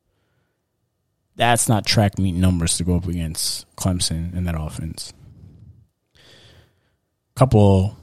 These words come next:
uh, player props that are on FanDuel right now. Uh, you got Trevor Lawrence, total passing touchdowns, over two and a half, minus one forty-four. Uh,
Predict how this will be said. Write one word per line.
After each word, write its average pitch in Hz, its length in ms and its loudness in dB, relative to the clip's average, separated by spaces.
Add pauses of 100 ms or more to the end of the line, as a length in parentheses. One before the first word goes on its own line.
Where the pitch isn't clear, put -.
(160)
uh, 85 500 0
player 120 320 2
props 104 380 0
that 98 80 0
are 92 40 0
on 98 220 -2
FanDuel 98 520 2
right 87 200 -2
now. 101 420 4 (880)
Uh, 80 580 -6
you 90 140 -6
got 82 320 -2 (300)
Trevor 104 240 4
Lawrence, 107 420 4
total 107 300 0
passing 101 340 0
touchdowns, 101 560 0
over 107 260 4
two 117 180 0
and 101 100 2
a 92 40 0
half, 104 360 -2
minus 95 340 0
one 104 140 2
forty-four. 110 760 2 (680)
Uh, 80 1040 -2